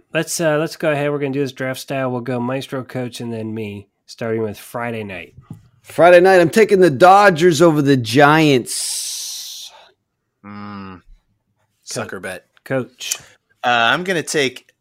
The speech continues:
Speaker 3: the Atlanta Braves over the Marlins.
Speaker 1: All righty. Still no respect for the Marlins from Coach.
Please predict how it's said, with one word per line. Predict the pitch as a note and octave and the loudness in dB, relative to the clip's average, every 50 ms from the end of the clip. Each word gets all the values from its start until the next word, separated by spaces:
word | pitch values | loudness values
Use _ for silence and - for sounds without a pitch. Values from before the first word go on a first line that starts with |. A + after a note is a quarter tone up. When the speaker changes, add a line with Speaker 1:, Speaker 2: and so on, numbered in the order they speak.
| _ _ _ _ _ | _ _ _ _ _
Speaker 3:
the | A2+ A2+ A2+ A#2+ A#2 A2+ A2+ A2+ A2 A2 G#2+ G#2+ G#2+ G#2 A2 | -20 -12 -8 -6 -6 -4 -4 -4 -4 -4 -4 -6 -6 -6 -6
Atlanta | G#2 B2 B2+ C3+ B2 | -4 -4 -4 -4 -4
Braves | A2+ A#2+ B2 A#2+ A#2 G#2 - A#2 | -4 -2 -2 -2 -2 -4 -6 -6
over | G#2+ G2+ G2+ G#2 G2+ | -6 -6 -6 -8 -10
the | F#2+ G2+ G2+ G2+ G2 G2 F#2+ | -10 -10 -12 -10 -10 -10 -10
Marlins. | G2 G2+ G2+ G2+ F#2 F2+ E2+ E2+ - - - _ _ - - - - - - - - - - - - - - - - - - - - _ _ _ - - - - _ _ _ _ _ _ _ _ _ _ _ - | -10 -8 -8 -8 -10 -12 -14 -16 -18 -18 -18 _ _ -16 -14 -12 -10 -10 -10 -12 -12 -16 -18 -20 -20 -20 -20 -20 -20 -20 -20 -20 -20 _ _ _ -20 -20 -20 -20 _ _ _ _ _ _ _ _ _ _ _ -20
Speaker 1:
All | A2 A2+ A2+ | -16 -12 -10
righty. | A#2 A#2+ B2 B2 C3 D3 C3 G2 - - _ _ _ | -10 -10 -8 -8 -6 -6 -8 -8 -10 -16 _ _ _
Still | - - - - D#3+ F3+ F#3+ | -20 -18 -10 -6 -2 -2 0
no | F#3 D#3+ C#3 B2+ | 2 2 0 0
respect | A#2+ A#2 G#2+ - - - B2 A2+ - - | 0 -2 -4 -6 -8 -10 -10 -10 -10 -10
for | - A2 | -10 -8
the | G#2 G#2 | -8 -6
Marlins | G#2+ A#2+ B2 B2 A#2+ A#2 A2+ A#2 A2+ - | -4 -4 -4 -4 -4 -6 -8 -8 -10 -12
from | - A2+ G#2+ | -16 -16 -16
Coach. | - B2 B2 B2 B2 - - | -14 -12 -12 -12 -14 -16 -20